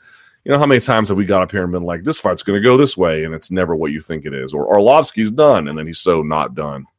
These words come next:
So you gotta be very careful about that, too. Let's see here.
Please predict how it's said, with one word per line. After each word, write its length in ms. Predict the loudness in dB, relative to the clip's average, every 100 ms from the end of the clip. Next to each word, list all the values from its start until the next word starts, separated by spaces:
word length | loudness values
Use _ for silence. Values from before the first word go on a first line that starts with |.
| _ _ _ _ _ -18
So 120 | -2 2
you 60 |
gotta 120 | 4
be 80 | 4
very 200 | 4 2
careful 200 | 2 0
about 200 | -2 -2
that, 180 | -2 -4
too. 320 | -4 -4 -6 _ _ _ _ _ _ _ _ _ _ _ _ _ _ _ _ _ _ _ -12
Let's 100 | -8
see 100 | -6
here. 280 | -6 -8